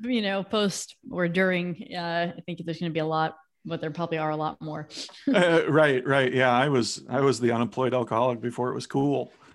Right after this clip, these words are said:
Speaker 2: <laughs> But, yeah, so a-, anyway, and there's links to all the different social media platforms and that at the unemployed alcoholic dot com. If, if, uh,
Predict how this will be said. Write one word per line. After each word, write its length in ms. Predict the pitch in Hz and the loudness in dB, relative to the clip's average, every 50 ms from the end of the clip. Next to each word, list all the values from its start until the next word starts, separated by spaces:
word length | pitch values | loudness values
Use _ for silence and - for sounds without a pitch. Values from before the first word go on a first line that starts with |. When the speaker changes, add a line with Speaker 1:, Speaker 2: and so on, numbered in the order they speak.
| - - - | -14 -6 -2
Speaker 2:
<laughs> 80 | 165 - 170 - 151 117 165 - - - - - - | 0 0 0 0 -2 -2 -4 -4 -6 -8 -12 -12 -10
But, 240 | 107 - 131 120 - - - - - 147 - _ _ _ _ - - - - - - 185 151 - | -8 -6 -6 -8 -8 -10 -8 -6 -6 -8 -8 _ _ _ _ -20 -20 -20 -20 -18 -18 -14 -6 -2
yeah, 260 | 131 135 127 123 120 | 0 2 2 2 2
so 220 | - 156 135 131 | 0 0 0 0
a-, 220 | 104 113 151 151 - - | 0 0 0 0 -2 -2
anyway, 420 | - 151 147 131 123 123 127 - - | -2 0 2 2 2 2 2 0 0
and 180 | 151 139 139 | 0 0 2
there's 260 | 156 160 147 139 - | 2 2 0 0 0
links 320 | 131 123 120 120 120 - - | -2 0 0 0 0 -2 -4
to 100 | - 117 | -4 -2
all 220 | 117 117 117 120 120 | -2 0 -2 -2 -4
the 60 | 117 | -6
different 300 | 120 110 - 123 113 113 | -6 -8 -8 -10 -10 -8
social 280 | - 120 117 - 113 | -8 -10 -10 -10 -10
media 240 | 117 117 117 120 120 | -10 -8 -8 -8 -8
platforms 600 | 120 - 120 113 - - - 120 120 120 120 - | -8 -8 -10 -10 -10 -10 -10 -10 -8 -10 -10 -12
and 80 | - 117 | -12 -12
that 280 | 110 104 107 104 - - | -10 -10 -10 -10 -10 -10
at 200 | 120 117 - - | -10 -10 -10 -10
the 140 | 131 135 123 | -8 -6 -6
unemployed 380 | 117 120 117 - 123 123 120 117 | -6 -6 -8 -8 -8 -8 -8 -8
alcoholic 480 | 110 107 - 117 113 113 117 110 - | -10 -10 -10 -10 -10 -8 -8 -8 -8
dot 180 | - 113 104 101 | -8 -8 -8 -6
com. 200 | 127 131 131 131 | -4 -4 -2 -2
If, 200 | 131 127 - 101 | -4 -4 -6 -6
if, 320 | 107 135 131 123 123 - 131 | -4 -4 -4 -4 -6 -4 -2
uh, 320 | 123 120 120 117 117 | 0 0 0 0 -2